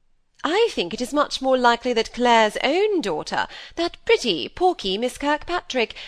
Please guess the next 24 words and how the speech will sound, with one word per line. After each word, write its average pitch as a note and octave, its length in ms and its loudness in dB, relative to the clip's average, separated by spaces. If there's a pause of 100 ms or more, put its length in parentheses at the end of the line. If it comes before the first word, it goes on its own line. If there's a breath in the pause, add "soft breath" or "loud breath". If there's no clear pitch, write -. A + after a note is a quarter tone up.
is F4+ 140 2
the F#4+ 120 0
real C#4+ 500 4
heroine F#3+ 360 -2
of F3+ 80 -6
this G3 140 -4
story," A3+ 480 -4 (600)
said F3+ 260 -6
Lady D#3+ 260 -8
Harriet. D#3 480 -10 (560)
"She F4+ 320 2
always F#3+ 580 -2
looks G3+ 240 -8
like A#3 160 -6
a A3 140 -8
heroine A#3+ 340 0
of A#3 80 -6
genteel C4+ 560 -4
comedy, C#4 560 -4 (340 loud breath)
and D#4 120 -2
those A4 340 4
young F#3 220 2
ladies E3+ 440 -4
were A#3 60 -10